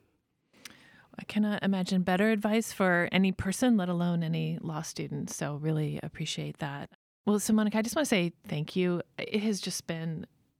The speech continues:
the most glorious thing in the universe <laughs> to be the dean <laughs> when you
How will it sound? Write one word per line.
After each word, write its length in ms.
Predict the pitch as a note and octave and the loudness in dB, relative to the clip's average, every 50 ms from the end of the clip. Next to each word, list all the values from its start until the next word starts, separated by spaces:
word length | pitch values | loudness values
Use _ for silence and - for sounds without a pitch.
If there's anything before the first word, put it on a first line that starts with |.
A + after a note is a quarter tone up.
| - | -4
the 100 | - F3+ | 0 2
most 260 | G3 G3 F#3 F3+ - - | 2 2 2 0 -2 -2
glorious 320 | E3+ E3+ E3+ F3 E3+ - | 0 2 2 2 0 0
thing 180 | - E3+ E3+ D3+ | -2 -2 0 0
in 100 | E3 D#3+ | 0 0
the 60 | D3 | 0
universe 560 | D3+ D#3 D#3 D#3 E3 F3+ F3+ F3+ - - - - | 0 0 0 0 0 0 0 0 0 -2 -2 -2
<laughs> 60 | - | -2
to 120 | - G#3 F#3+ | 0 -2 0
be 240 | D#3+ - F3+ F3 F3 | 2 2 2 2 2
the 100 | E3+ E3+ | 2 0
dean 480 | D3+ - E3 D#3+ E3+ F3 F#3+ G3+ G#3+ - A#3+ | 0 0 0 0 2 4 2 2 2 0 -4
<laughs> 100 | - _ - | -6 _ -6
when 540 | F#3+ F#3 F#3+ F#3 F3 F3+ F3+ F3 E3+ - - | 0 2 2 2 2 0 0 0 -2 -4 -6
you 340 | - F3 F3+ F#3 F3+ F#3 F#3 | -2 0 0 0 0 -2 -6